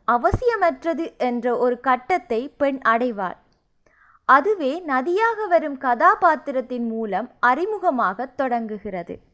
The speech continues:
எது கலை? கலை என்பது என்ன? பெரும்பான்மை சமூகம் விரும்புவதெல்லாம் சிறந்த கலையாகிவிடுமா? நாயக முன்னிலைப்படுத்தல்கள், சமூகத்தை ஒடுக்கும் பஞ்ச் வசனங்கள்,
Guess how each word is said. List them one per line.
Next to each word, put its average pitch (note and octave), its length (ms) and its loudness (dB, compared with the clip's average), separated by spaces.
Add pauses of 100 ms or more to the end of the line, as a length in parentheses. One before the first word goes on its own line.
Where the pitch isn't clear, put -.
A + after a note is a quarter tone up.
(2000)
எது D#4+ 360 -2
கலை? G#3 400 -6 (1300)
கலை F4 400 4
என்பது B3+ 480 0
என்ன? G3 460 -6 (580)
பெரும்பான்மை A4 760 2
சமூகம் D4 760 2
விரும்புவதெல்லாம் C#4 920 2
சிறந்த G#4 560 0
கலையாகிவிடுமா? C4 1000 0 (800)
நாயக F#4 580 6
முன்னிலைப்படுத்தல்கள், D4 1400 -2 (220)
சமூகத்தை A4+ 880 4
ஒடுக்கும் D4+ 600 0
பஞ்ச் D4+ 320 2
வசனங்கள், A#3 800 -2